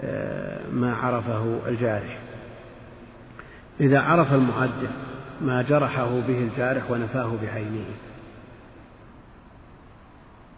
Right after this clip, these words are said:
قال أحمد: "ثقة"، وقال ابن معين: "ضعيف".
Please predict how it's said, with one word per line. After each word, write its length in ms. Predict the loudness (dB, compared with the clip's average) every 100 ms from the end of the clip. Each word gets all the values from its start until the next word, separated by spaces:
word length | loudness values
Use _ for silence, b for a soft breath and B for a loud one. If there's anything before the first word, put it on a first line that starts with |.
| -20 -20 -20 -20 -20 -20 -20 -20 -20 -20 -20 -20 -20 -20 -20 -20 -20 -20 -20 -20 -4
قال 200 | 2 4
أحمد: 420 | 2 0 2 2 0 -6 -2
"ثقة"، 260 | -2 -2 -8 -10 -14 -14 -14 -12
وقال 280 | -4 0 0
ابن 120 | 2
معين: 320 | 0 0 0
"ضعيف". 280 | -2 -4 -8